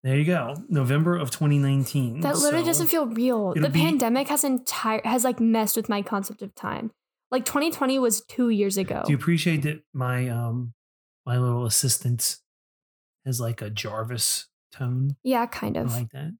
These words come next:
Speaker 1: Yeah, it's good
Speaker 2: Moral
Speaker 1: stuff.
Speaker 2: of the story, Lucasfilm has not had anything that was super popular since Mandalorian. And I think Obi-Wan will be good, but I think it's gonna turn out, turn out like Boba Fett. I don't think it will have the same hype Mandalorian did.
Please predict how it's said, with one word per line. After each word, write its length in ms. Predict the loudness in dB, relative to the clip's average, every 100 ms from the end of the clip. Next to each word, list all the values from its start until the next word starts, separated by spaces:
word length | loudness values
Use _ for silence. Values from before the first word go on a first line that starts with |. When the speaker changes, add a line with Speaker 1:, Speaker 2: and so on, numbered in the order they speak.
| _ -14
Speaker 1:
Yeah, 100 | -14
it's 140 | -14
good 180 | -6 0
Speaker 2:
Moral 140 | 2
Speaker 1:
stuff. 80 | 2
Speaker 2:
of 40 |
the 40 | 0
story, 320 | 0 2 2
Lucasfilm 440 | 2 2 2 2 0
has 120 | 0
not 100 | 0
had 140 | 0
anything 380 | 0 0 2 0
that 120 | 2
was 220 | 0 -2 -6 _ _ _ -20 _
super 380 | -2 0 0 -2
popular 560 | -2 -2 -2 -2 -2 0
since 380 | 0 0 0
Mandalorian. 720 | 0 0 0 0 0 0 0 -4 _ _ _ _ _
And 460 | 0 2 2 0 -2 _ _ _ _
I 140 | -2 0
think 240 | 2 0
Obi-Wan 420 | 2 2 2 0
will 80 | 0
be 120 | -2 -4
good, 560 | 0 2 2 0 -2 _ _ _ _ _
but 100 | -2
I 80 | 0
think 220 | 0 0
it's 180 | -2 0
gonna 220 | 0 -2
turn 240 | 0 0
out, 220 | 0 -2 _ _ _
turn 200 | -2 0
out 180 | 0 -2 _ -2
like 260 | -2 0
Boba 260 | -2 -2 -2
Fett. 260 | -4 -6 _ _ _ _
I 120 | -2 0
don't 200 | 0 0
think 160 | 0
it 80 | 2
will 120 | 0
have 320 | 0 0 -2 -4
the 80 |
same 240 | -2 0 -2
hype 240 | -2 -2
Mandalorian 640 | 0 0 0 -2 -2 -4 -4
did. 240 | -4